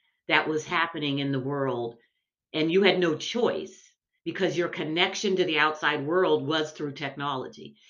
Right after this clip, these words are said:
and it was all over technology. You couldn't miss it. Um,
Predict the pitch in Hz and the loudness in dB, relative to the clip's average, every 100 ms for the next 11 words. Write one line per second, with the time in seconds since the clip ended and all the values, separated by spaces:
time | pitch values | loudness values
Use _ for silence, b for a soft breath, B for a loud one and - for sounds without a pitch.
0 | b 170 165 190 180 175 156 151 - - | b 0 4 4 4 2 4 2 0 -2
1 | 175 180 180 156 139 127 117 107 - _ | 2 4 2 2 -2 -2 -6 -6 -10 _
2 | - 135 143 123 110 107 - - _ _ | -8 -6 -4 -4 -4 -8 -12 -16 _ _
3 | _ _ _ _ _ _ _ _ _ 220 | _ _ _ _ _ _ _ _ _ -4
4 | 220 214 165 151 156 - 117 - - b | 2 6 6 4 0 0 -4 -10 -14 b
5 | b b b 170 160 143 143 - | b b b 0 2 0 -4 -12